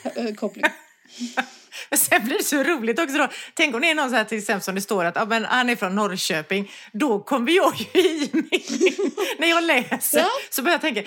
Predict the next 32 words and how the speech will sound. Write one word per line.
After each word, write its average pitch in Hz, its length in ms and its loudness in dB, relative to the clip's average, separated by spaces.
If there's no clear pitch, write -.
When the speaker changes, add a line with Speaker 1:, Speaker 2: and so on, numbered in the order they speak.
Speaker 1:
Och - 220 -6
så 311 100 0
tycker 339 280 0
jag 285 40 2
att 285 60 -6
det 294 100 2
är 240 40 -2
skitsvårt. 294 1120 -2
Alltså, 269 200 -4
just 240 540 -2
med 240 120 -2
det 240 40 -2
här 208 400 0
Norrköping. 208 1120 -4
Jag 233 160 0
kan 262 220 0
inte 240 180 -6
prata 220 380 -2
Norrköping. 202 840 -4
Jag 233 180 0
vet 254 200 -2
inte 233 160 -6
hur 202 60 -2
man 190 140 -2
pratar. 214 300 -4
Jag 247 100 2
vet 220 260 0
ju 226 40 0
hur 240 80 0
det 254 60 0
låter. 226 420 0
Men 285 140 0